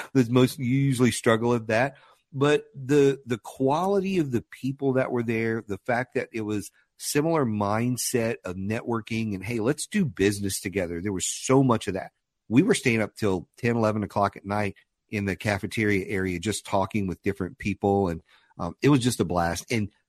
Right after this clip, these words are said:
that's exactly what happened last year at the Hub Zone Conference. And so Michelle has kinda created a trend for me of, like, this is a must attend conference for me every single year. And, oh, by the way, R S M Federal,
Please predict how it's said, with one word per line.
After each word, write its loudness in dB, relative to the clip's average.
that's -2
exactly 0
what 4
happened -4
last 0
year 0
at -12
the -10
Hub -8
Zone -10
Conference. -14
And 2
so 6
Michelle 4
has 8
kinda 2
created 2
a 0
trend 0
for 0
me 2
of, -2
like, -2
this 2
is 2
a 4
must 2
attend -2
conference -4
for -6
me -6
every 6
single 0
year. -2
And, -2
oh, 2
by 4
the -2
way, -2
R 2
S -2
M 0
Federal, 0